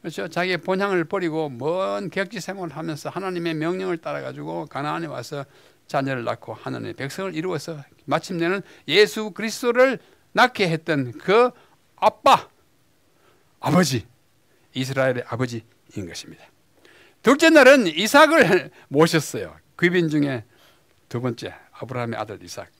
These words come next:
이삭도 아브라함이 참 백세에 얻은 아들로서 참 뭐 험한 생활을 살았습니다. 객지 생활 늘 돌아다니면서 이제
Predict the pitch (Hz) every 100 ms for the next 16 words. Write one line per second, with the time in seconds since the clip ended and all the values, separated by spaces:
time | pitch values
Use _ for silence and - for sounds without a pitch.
0 | _ _ _ _ _ 156 220 254 208 127
1 | - _ _ _ - - - _ - 147
2 | 185 202 175 170 170 - 202 233 - 233
3 | 214 180 185 185 170 165 156 139 - 151
4 | 151 123 139 - - - - 240 233 _
5 | _ _ _ - _ _ 180 160 151 160
6 | 180 165 139 _ _ _ _ - 202 208
7 | 233 196 165 - 160 151 143 - - -
8 | 147 104 - - _ _ - 156 180 151
9 | 139 135 180 208 165 - - _ - 175
10 | 156 156 170 156 160 147 147 156